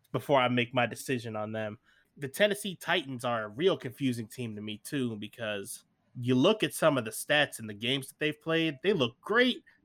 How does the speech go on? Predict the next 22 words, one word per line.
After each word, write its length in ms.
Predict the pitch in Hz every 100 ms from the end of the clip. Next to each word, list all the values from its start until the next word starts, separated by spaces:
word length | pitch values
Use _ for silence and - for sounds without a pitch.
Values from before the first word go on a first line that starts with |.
| -
but 260 | 147 143 - _ _ _ _ -
it's, 300 | 147 - - 143 _ _ _ -
I'm, 220 | 123 131 127 - -
it's 180 | 156 151
still 240 | - 202
hard 360 | 180 - 185 185
for 80 | 165
me 120 | 165
to 80 | 143
buy 360 | 123 139 151
into 320 | 147 151 151 160
that. 300 | 156 156 127
Ryan 260 | 151 151
Tannehill, 680 | 131 - 160 151 147 156 151 151 - _ -
is 160 | 139 131
he 80 |
gonna 240 | 151 160 151
have 240 | 147 147
that 180 | 135 131
Carson 400 | - 143 139 127
Wentz 280 | 123 135 127
type 300 | - 127 127